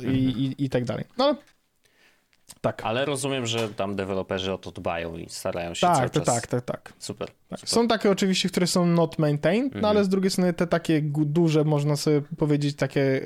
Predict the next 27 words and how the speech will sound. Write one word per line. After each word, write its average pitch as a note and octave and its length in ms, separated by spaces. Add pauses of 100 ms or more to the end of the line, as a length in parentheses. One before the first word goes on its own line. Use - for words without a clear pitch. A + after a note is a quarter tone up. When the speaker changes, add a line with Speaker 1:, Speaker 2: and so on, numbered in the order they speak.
Speaker 1:
rzeczy, D3+ 260
które C#3+ 220
są C#3 160
dość C3 120
popularne, C#3 540
no C3 120
to C3 180 (500)
zawsze C#3+ 340
znajdą C3+ 300
swojego C3 320
świra, C3+ 360
który B2+ 280
po B2+ 100
prostu C3 320
zrobi B2 340
to B2 100
i A#2+ 80
przeportuje A#2+ 600
to A#2 80
w A#2 80
całości A#2 480
na, A#2 380
y, A#2+ 400 (500)
na A#2+ 100
Junohost. - 560 (680)
Speaker 2:
No F3+ 260
super, - 340